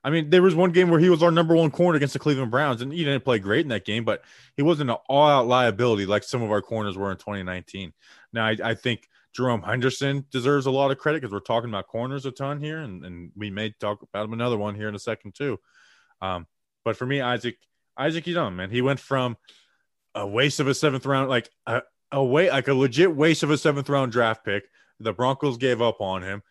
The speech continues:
Um, we traded a seventh round pick, and it's like, "Oh, this guy's not, he's, he's not here."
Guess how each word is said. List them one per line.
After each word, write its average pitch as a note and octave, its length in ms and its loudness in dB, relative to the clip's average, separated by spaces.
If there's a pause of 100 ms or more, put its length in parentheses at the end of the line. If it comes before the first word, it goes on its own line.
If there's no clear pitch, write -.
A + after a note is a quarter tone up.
(320)
Um, G2+ 280 -4
we A#2+ 140 0
traded C3 280 0
a - 40 -2
seventh A#2 380 -4
round A#2 180 -4
pick, B2 240 -4
and G#2+ 80 -6
it's F#2+ 80 -10
like, G2 140 -6
"Oh, G#2 200 -2
this G#2+ 160 -8
guy's G2+ 300 -4
not, G2 260 -6
he's, A2 200 -8
he's G#2 340 -8
not G2+ 220 -6
here." G2+ 220 -6